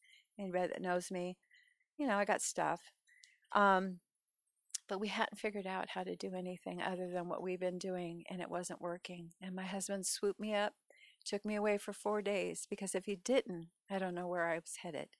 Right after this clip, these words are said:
If you can't put your foot <laughs> down on an escalator, there's something going on there, right?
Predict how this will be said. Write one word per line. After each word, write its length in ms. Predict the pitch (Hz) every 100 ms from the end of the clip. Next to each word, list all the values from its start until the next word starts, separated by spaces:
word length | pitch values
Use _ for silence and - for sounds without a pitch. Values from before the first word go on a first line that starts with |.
| _ _ _ _ _ _ _ _ _ _ _ _ _ _ _ _ _ _ _ _ _ _ _ _ _ _ _ - - - - _
If 160 | -
you 80 | - -
can't 400 | - 254 277 -
put 280 | - 240 -
your 80 | -
foot 360 | - - 247
<laughs> 40 | -
down 280 | 208 196 220
on 220 | 240 233
an 80 | 240
escalator, 800 | 247 - - 220 185 196 196 196
there's 200 | 208 -
something 360 | - - 220
going 300 | 180 190 185
on 240 | 185 185 175
there, 180 | 147
right? 380 | 160 170 208 -